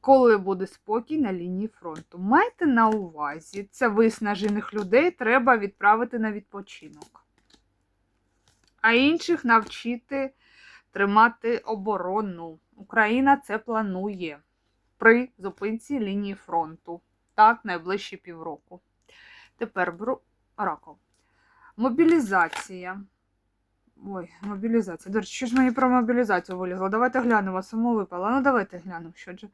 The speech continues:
Правду кажуть. Правди багато. На тему мобілізації вилізе багато правди. Чи якогось гімна вилізе. Майте на увазі. Ух ти, як мене.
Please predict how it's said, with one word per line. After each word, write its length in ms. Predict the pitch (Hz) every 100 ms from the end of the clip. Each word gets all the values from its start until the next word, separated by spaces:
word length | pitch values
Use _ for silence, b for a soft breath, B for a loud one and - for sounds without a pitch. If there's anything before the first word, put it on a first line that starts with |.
| b b b b b b b b b b b _ _
Правду 720 | 285 311 339 233 175 160 156 _ _
кажуть. 720 | 185 160 156 170 _ _ _ _ _ _ _ _ _ _ _
Правди 340 | 269 262 196
багато. 500 | 180 190 202 196 151 _ _
На 100 | 226
тему 300 | 233 320 285
мобілізації 640 | 269 220 247 240 320 - 214
вилізе 300 | 247 247 185
багато 380 | 185 202 202
правди. 560 | 196 208 180 160 _ 160 _ _ _ _
Чи 120 | _ 208
якогось 360 | - 240 220
гімна 360 | - 208 214 170
вилізе. 480 | 160 160 147 - 170
Майте 300 | 196 226 220
на 140 | 202
увазі. 380 | 190 143 - - - _ B B B B B
Ух 180 | - 247
ти, 140 | - 196
як 180 | 175
мене. 280 | 180 165 156